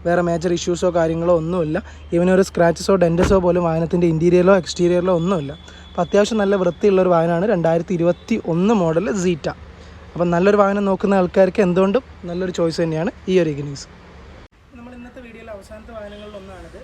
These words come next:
രണ്ടായിരത്തി ഇരുപത് മോഡൽ സ്വിഫ്റ്റ് ആണ്. വി എക്സ് ഐ വരുന്ന വാഹനം വെറും മുപ്പത്താറായിരം കിലോമീറ്റർ മാത്രമേ ഓടിയിട്ടുള്ളൂ. വേറെ റീപ്ലേസ്മെന്റോ കാര്യങ്ങളോ ഒന്നുമില്ലാത്ത ട്രൂ വാല്യൂ സർട്ടിഫൈഡ് ആണ്. നിങ്ങൾക്ക് വാറണ്ടിയും സർവീസ് കാര്യങ്ങളും ഒക്കെ ലഭ്യമായിട്ടുള്ള ഒരു വാഹനമാണ്. സിംഗിൾ ഓണർഷിപ്പ് ഉള്ള ഈ വാഹനത്തിന് നമ്മൾ ചോദിക്കുന്ന വില ആറ് ലക്ഷത്തി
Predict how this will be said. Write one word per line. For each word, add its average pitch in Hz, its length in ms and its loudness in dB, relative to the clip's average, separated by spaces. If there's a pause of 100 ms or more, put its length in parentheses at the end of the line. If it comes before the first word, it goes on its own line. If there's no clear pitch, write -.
(100)
രണ്ടായിരത്തി 185 500 -16
ഇരുപത് 220 340 -16
മോഡൽ 180 200 -18 (160)
സ്വിഫ്റ്റ് - 300 -20
ആണ്. - 100 -18 (420)
വി 220 140 -18
എക്സ് - 200 -20
ഐ 277 80 -14
വരുന്ന 220 260 -16
വാഹനം 185 320 -16
വെറും 202 180 -16 (220)
മുപ്പത്താറായിരം 233 640 -14
കിലോമീറ്റർ 190 400 -18
മാത്രമേ 170 280 -18
ഓടിയിട്ടുള്ളൂ. 165 380 -18 (300)
വേറെ 151 240 -8
റീപ്ലേസ്മെന്റോ 214 580 -16
കാര്യങ്ങളോ 190 380 -16
ഒന്നുമില്ലാത്ത 180 540 -18
ട്രൂ 185 140 -16
വാല്യൂ 190 280 -14
സർട്ടിഫൈഡ് 214 420 -18
ആണ്. 180 140 -18
നിങ്ങൾക്ക് 185 300 -20
വാറണ്ടിയും 185 440 -18
സർവീസ് 180 400 -16
കാര്യങ്ങളും 175 340 -18 (360)
ഒക്കെ - 240 -12
ലഭ്യമായിട്ടുള്ള 190 480 -16
ഒരു 277 80 -12
വാഹനമാണ്. 180 320 -14 (400)
സിംഗിൾ 240 240 -12
ഓണർഷിപ്പ് 254 300 -14
ഉള്ള 240 140 -14
ഈ - 60 -16
വാഹനത്തിന് 196 340 -14
നമ്മൾ 196 160 -16 (120)
ചോദിക്കുന്ന 185 400 -14
വില 185 100 -12 (180)
ആറ് 170 180 -18
ലക്ഷത്തി 214 380 -18